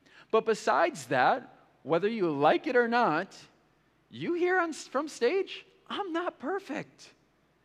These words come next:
and have a lot of my own personal struggles still.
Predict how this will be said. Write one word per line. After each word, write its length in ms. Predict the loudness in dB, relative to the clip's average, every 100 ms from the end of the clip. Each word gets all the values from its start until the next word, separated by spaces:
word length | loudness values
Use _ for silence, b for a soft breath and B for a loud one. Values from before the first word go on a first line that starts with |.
| _ -6
and 120 | -2
have 200 | 2 4
a 40 |
lot 460 | 4 4 6 4 4
of 80 | 0
my 240 | -2 -4 -6
own 300 | -8 -8 -8
personal 520 | -6 -6 -6 -6 -6
struggles 460 | -6 0 0 0 -8
still. 380 | -6 -6 -6